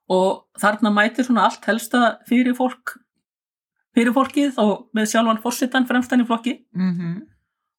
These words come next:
Speaker 1: Og hérna tvö þúsund og tólf, þá var verið að heiðra þau, hérna, Dustin Hoffman, David Letterman, eh, blues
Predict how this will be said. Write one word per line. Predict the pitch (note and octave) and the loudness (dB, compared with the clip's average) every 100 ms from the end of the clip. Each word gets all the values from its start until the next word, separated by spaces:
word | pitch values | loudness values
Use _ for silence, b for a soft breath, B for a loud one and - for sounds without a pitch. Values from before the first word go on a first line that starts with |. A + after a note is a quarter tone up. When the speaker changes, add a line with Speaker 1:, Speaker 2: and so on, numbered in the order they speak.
| _ | _
Speaker 1:
Og | G#3 G#3 | 2 4
hérna | A3 A3+ G#3+ | 2 2 0
tvö | B3 | 0
þúsund | A#3 A#3 | 0 -2
og | A3+ | 0
tólf, | G#3+ C4 - _ _ _ _ _ - | 0 0 -6 _ _ _ _ _ 0
þá | A3+ A#3 | 0 4
var | A3+ | 2
verið | A3 A3+ G#3+ | 2 2 0
að | G#3 | 0
heiðra | A#3 A3+ G#3+ G#3 G3+ _ _ _ | 0 0 2 0 -2 _ _ _
þau, | - G#3+ G#3 G3 | 0 2 0 -4
hérna, | G#3 G3 F#3 F#3+ F#3 | -10 -8 -8 -6 -6
Dustin | F#3+ A#3+ A#3 | -2 -2 0
Hoffman, | F#3 - A3 C4+ F4 _ _ _ _ _ _ _ | -2 0 2 0 -2 _ _ _ _ _ _ _
David | G#3+ A#3+ A#3 | 2 2 0
Letterman, | F#3+ G3 G#3+ A#3+ B3 F4+ _ _ _ | -2 -4 0 2 2 0 _ _ _
eh, | G3 F#3+ F#3+ F#3 | -8 -8 -8 -8
blues | F#3+ A3 B3+ B3 - - - | 0 2 2 0 -8 -12 -16